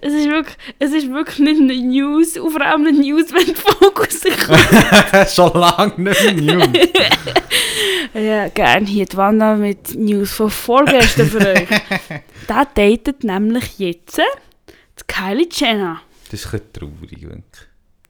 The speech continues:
Speaker 1: Das findet das Internet eben auch.
Speaker 2: Der ist ja Best Friend mit der Zendaya.
Speaker 1: Mhm.
Speaker 2: Oh, einfach nur noch so als random
Speaker 1: Als
Speaker 2: neben-
Speaker 1: Fact.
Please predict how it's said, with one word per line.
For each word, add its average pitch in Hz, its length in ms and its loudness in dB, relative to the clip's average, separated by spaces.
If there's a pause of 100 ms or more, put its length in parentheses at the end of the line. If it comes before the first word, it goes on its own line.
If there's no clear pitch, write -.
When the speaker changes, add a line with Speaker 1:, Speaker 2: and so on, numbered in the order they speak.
(200)
Speaker 1:
Das 330 180 0
findet 277 300 2
das - 60 -14
Internet 285 500 -2
eben 254 220 -6
auch. 175 400 -10 (600)
Speaker 2:
Der 104 100 -6
ist - 60 -8
ja 120 60 -2
Best - 320 -8
Friend 101 300 -8
mit 90 240 -14
der 87 380 -8
Zendaya. 85 1080 -10 (180)
Speaker 1:
Mhm. 240 400 -4 (1000)
Speaker 2:
Oh, 80 280 -8 (280)
einfach - 260 -14
nur 87 100 -12 (140)
noch 85 200 -12
so 85 140 -16
als 82 320 -14
random 85 720 -14
Speaker 1:
Als 240 200 -6
Speaker 2:
neben- - 160 -10
Speaker 1:
Fact. - 440 -10